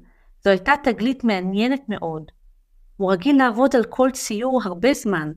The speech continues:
בפסלי החמר, לעומת זאת, הוא עבד יותר בחופשיות, ונתן לדמיון שלו להוביל אותו.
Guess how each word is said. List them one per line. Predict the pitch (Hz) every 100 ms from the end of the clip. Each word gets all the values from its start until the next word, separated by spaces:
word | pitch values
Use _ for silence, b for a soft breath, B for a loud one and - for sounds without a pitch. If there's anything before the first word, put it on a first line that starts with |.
| _ _ _ _ _ _ _
בפסלי | 170 185 180 240
החמר, | 254 247 190 185 349
לעומת | 311 185 160 151
זאת, | - 175 240 _ _ _ _
הוא | 190
עבד | 190 269 240
יותר | 214 - 277
בחופשיות, | 285 - 240 - - 190 156 160 254 - _ _ _ _ _ -
ונתן | 175 175 269 302
לדמיון | 262 180 190 202 294
שלו | 330 302 208
להוביל | 185 165 160 190 233
אותו. | 240 147